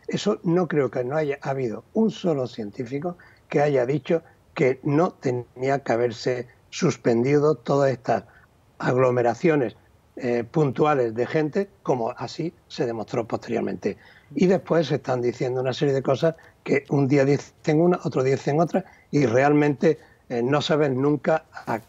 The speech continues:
qué quedarte. Yo creo que, que España es lo suficientemente culta para que se les diga la verdad, se les diga la verdad clara y concreta, y como me, yo he preguntado aquí a,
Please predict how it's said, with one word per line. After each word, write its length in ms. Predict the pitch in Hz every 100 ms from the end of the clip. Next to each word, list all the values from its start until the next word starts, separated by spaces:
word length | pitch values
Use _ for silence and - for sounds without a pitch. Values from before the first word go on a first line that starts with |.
| -
qué 180 | 165 147
quedarte. 600 | - 120 104 92 101 90 _ _ _ _
Yo 160 | 139 131
creo 260 | 160 175
que, 300 | - 156 131 - _ -
que 140 | 156
España 400 | 127 170 175 196
es 40 |
lo 100 | 175
suficientemente 1000 | 139 147 120 - - 147 143 143 139 135 120
culta 400 | 156 151 226 254 - _ _
para 200 | 147 135
que 120 | 127
se 120 | -
les 140 | 131
diga 220 | 117 143 147
la 100 | 123
verdad, 380 | 117 113 180 - _ _
se 100 | -
les 80 | 127
diga 140 | 147 160
la 40 |
verdad 380 | 147 131 139 117 _ _
clara 500 | - 156 170 143 101 - _ -
y 120 | 135
concreta, 640 | - 131 - 170 - 226 - _ _ _
y 240 | 147 131
como 320 | - 143 135
me, 320 | 127 131 135 131
yo 220 | 131 151
he 80 | 156
preguntado 600 | 151 143 127 117 151 127
aquí 300 | 107 - 165
a, 360 | 120 110 110